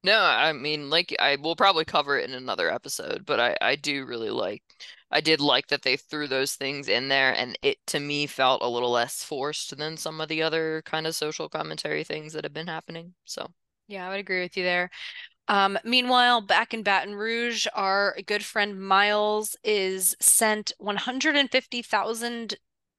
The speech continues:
Speaker 2: Bitcoins, dollars in Bitcoin. I don't know how Bitcoin works. Um, <laughs> basically,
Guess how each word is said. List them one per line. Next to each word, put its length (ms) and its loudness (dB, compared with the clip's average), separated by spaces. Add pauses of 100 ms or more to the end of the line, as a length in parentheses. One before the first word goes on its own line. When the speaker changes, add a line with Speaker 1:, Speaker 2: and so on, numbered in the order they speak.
(400)
Speaker 2:
Bitcoins, 600 0
dollars 480 6
in 120 0
Bitcoin. 400 2
I 120 4
don't 100 4
know 80 4
how 140 4
Bitcoin 380 -2
works. 340 -4 (460)
Um, 500 6 (280)
<laughs> 300 -14
basically, 560 6